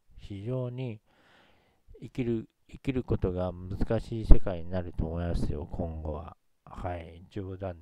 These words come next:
抜きでね。うん。そこへどうやって生きていくのか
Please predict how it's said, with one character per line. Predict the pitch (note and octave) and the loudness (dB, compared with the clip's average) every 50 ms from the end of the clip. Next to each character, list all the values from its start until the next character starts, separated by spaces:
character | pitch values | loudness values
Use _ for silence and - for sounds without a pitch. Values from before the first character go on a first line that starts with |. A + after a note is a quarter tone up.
| E2+ | -16
抜 | F#2 F#2+ - | -18 -18 -18
き | - - | -18 -20
で | - - D2+ | -18 -20 -18
ね。 | D#2 D#2+ F2 G2 B2 - - - - _ _ _ - | -14 -10 -8 -8 -8 -8 -10 -16 -20 _ _ _ -16
う | G2 | -14
ん。 | G2 F#2+ F#2 F2+ E2 D#2 D#2+ F2+ F2 - - _ _ _ _ _ _ _ _ _ - - _ _ _ _ - - - - - _ _ _ _ _ - - - | -14 -12 -12 -14 -16 -18 -18 -20 -20 -20 -20 _ _ _ _ _ _ _ _ _ -20 -20 _ _ _ _ -20 -20 -20 -20 -20 _ _ _ _ _ -10 -6 -6
そ | - - | -4 -2
こ | - A#2 A#2 | -2 -2 -2
へ | A#2 A#2 A2+ | -2 -4 -6
ど | G#2+ - A2 A2+ A#2+ | -6 -4 -4 -4 -4
う | C3 | -6
や | C3 | -6
っ | - | -4
て | _ - C3 | _ -2 0
生 | C3 B2+ | 0 2
き | - - | 2 2
て | - - A2+ | 2 2 2
い | G2 F#2+ | 0 -2
く | - - A2 | -4 -6 -6
の | G2 F2+ | -6 -6
か | - - E2+ | -8 -10 -14